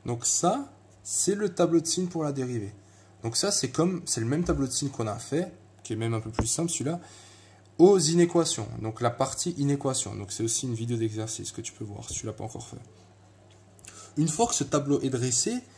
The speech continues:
ben, on va exactement utiliser cette propriété avec le signe de la dérivée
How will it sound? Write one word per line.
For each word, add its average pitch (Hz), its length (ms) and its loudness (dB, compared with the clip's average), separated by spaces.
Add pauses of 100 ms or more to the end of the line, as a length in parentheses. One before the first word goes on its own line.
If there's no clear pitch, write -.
(220)
ben, 135 80 2
on 139 100 6
va 180 240 4
exactement 180 800 0
utiliser 151 520 -2
cette - 960 0 (300)
propriété 143 800 0 (380)
avec 113 260 -8
le 113 80 -2
signe 127 220 0
de 120 100 -2
la 117 140 0
dérivée 117 440 -4